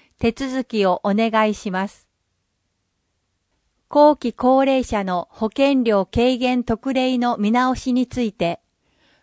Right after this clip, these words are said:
保険課、電話四五の一一五七。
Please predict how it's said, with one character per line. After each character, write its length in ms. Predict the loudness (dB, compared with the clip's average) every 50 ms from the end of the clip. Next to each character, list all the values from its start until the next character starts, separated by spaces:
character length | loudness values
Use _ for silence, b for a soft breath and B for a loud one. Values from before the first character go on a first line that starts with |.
| _ _
保 140 | -2 0 0
険 320 | 2 2 2 2 2 2
課、 300 | 0 -2 -2 -2 -2 -6 _ _ _ _ _ _ _ _ _ _ _ -12 -2
電 340 | 4 6 6 8 8 6 6
話 280 | 4 4 2 2 -2 _ _ _ _ 0
四 300 | 4 6 8 8 6 6
五 280 | 4 4 4 6 4 4
の 260 | 2 0 0 0 -2 _ _ _ _ _ _ _ -2
一 360 | -2 -2 0 0 0 2 2
一 200 | 2 0 -2 -2
五 260 | 4 4 6 6 6 4
七。 380 | 2 0 0 -2 -4 -6 -8